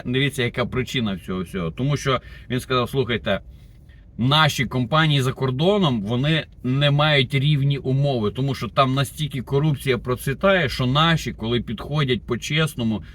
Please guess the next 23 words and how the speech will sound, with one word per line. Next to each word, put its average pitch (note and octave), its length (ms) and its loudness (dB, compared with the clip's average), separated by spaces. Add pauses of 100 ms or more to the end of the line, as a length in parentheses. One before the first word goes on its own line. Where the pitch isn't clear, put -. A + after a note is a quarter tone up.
(140)
то C3 100 0
вони D3 200 4
не D#3 160 6
мають E3 320 6
шансу C#3 460 2
перемогти B2 540 -2
в G2 60 -2
тендерах C#3+ 540 2
там G#2+ 220 -2
і G#2 40 -4
так A2+ 180 -4
далі». G2+ 280 0 (360)
І D#3 120 2
взагалі D3+ 380 4
він A#2+ 140 0
сказав: G#2 400 -2 (340)
«Це D#3+ 220 4
дуже C#3+ 440 4
добре C#3+ 360 2
для C#3+ 180 8
американського C3+ 760 2
бізнесу». G#2 580 -4 (1120)
Отак. A2+ 420 0